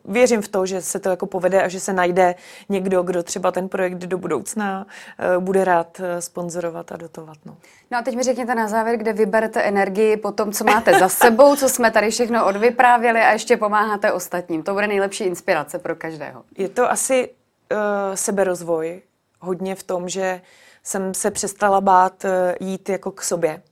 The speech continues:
Speaker 1: Zpracovat si spo-, svoje věci, nejenom vlastně skrze tyhle ty příběhy, který mám v posledních letech, ale i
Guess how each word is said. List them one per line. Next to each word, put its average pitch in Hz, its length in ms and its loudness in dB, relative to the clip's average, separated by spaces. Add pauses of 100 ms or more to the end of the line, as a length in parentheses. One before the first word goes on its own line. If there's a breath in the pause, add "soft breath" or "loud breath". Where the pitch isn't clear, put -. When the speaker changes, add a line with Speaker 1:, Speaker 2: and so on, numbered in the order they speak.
(580 soft breath)
Speaker 1:
Zpracovat 208 580 -2
si 190 80 -8
spo-, - 300 -8
svoje 185 320 0
věci, 180 500 -4
nejenom 180 420 0
vlastně 170 360 -2
skrze 175 340 -2
tyhle 175 300 -6
ty 175 220 -6
příběhy, 185 680 -6 (320 soft breath)
který 185 260 -4
mám 180 260 -2
v - 80 -16
posledních 185 460 -8
letech, 185 400 -4
ale 180 200 -2
i 180 280 -6